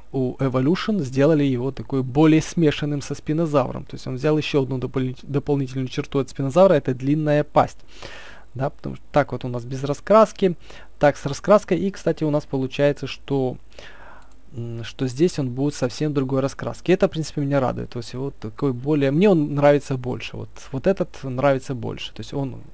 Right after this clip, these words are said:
уникальный, не похож на то, что видели. Молодец, э, люди. Люди, какая люди? Э, Frontier, да, э, разработчики у нас здесь Frontier.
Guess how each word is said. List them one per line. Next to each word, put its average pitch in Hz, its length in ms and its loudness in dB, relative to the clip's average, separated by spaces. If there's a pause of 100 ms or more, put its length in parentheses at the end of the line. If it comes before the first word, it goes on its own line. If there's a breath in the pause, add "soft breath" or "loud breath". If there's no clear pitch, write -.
уникальный, 190 720 6
не 175 180 4
похож 147 720 0
на 175 180 -2
то, 180 160 -2
что - 200 0
видели. 165 540 2
Молодец, 143 680 2
э, 151 440 2
люди. 151 460 0 (120)
Люди, 123 320 0
какая 143 240 2
люди? 123 340 2 (300 loud breath)
Э, 135 60 0
Frontier, 156 720 4
да, 131 300 -4
э, 123 420 -2
разработчики 139 680 0
у - 20 -4
нас 127 120 -2
здесь 123 240 -8
Frontier. 143 460 0